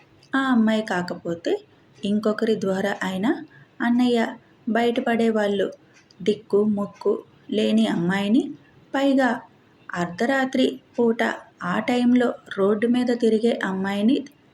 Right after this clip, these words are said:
తీసుకొచ్చి ఇంట్లో పెట్టుకోవడం మంచిది కాదు. ఎవరు ఎలాంటి వాళ్ళో మనకు ఎలా తెలుస్తుంది?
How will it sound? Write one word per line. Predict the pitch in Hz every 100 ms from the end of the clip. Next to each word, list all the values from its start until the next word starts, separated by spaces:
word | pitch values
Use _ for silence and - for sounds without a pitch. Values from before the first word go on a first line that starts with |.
| -
తీసుకొచ్చి | 233 226 - 233 233 226 226 - - _ -
ఇంట్లో | 196 220 294
పెట్టుకోవడం | 285 226 - - 190 185 254 254
మంచిది | 226 220 233 226
కాదు. | 226 214 208 214 - _ _ _ _ _
ఎవరు | 196 180 220
ఎలాంటి | 269 190 185 220 226
వాళ్ళో | 233 220 214 214 - -
మనకు | 208 208 233 285
ఎలా | 262 226 226
తెలుస్తుంది? | 226 214 214 - 214 208 214